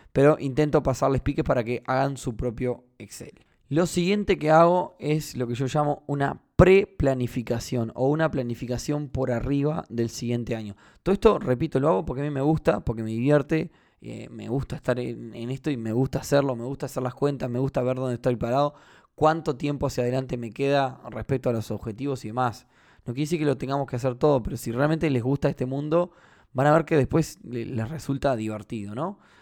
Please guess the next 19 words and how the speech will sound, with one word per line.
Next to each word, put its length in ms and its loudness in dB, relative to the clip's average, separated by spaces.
Entonces 420 2
decía, 540 2
hago 240 4
una 400 0
preplanificación 1400 2
de 100 2
lo 120 -2
que 80 -2
va 100 0
a 60 -6
ser 340 -2
el 160 -2
año 380 -2
dos 260 -4
mil 240 -8
veintidós 600 -2
en 100 -8
este 200 -6
caso. 340 -14